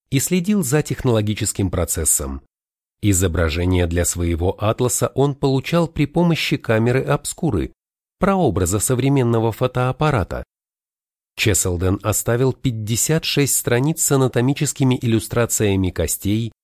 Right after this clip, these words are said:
связок и хрящевых структур, среди которых есть и составляющие коленного сустава.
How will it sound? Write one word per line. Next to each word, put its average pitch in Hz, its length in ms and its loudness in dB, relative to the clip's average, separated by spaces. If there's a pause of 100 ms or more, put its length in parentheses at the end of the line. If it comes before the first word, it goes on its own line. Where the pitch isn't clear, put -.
(160)
связок 92 680 0 (220)
и 160 100 -2
хрящевых 110 580 0
структур, 82 600 -6 (520)
среди 92 420 0
которых 87 500 -2
есть 104 360 -2
и 135 80 -2
составляющие 131 1000 0
коленного 87 560 0
сустава. 120 640 -4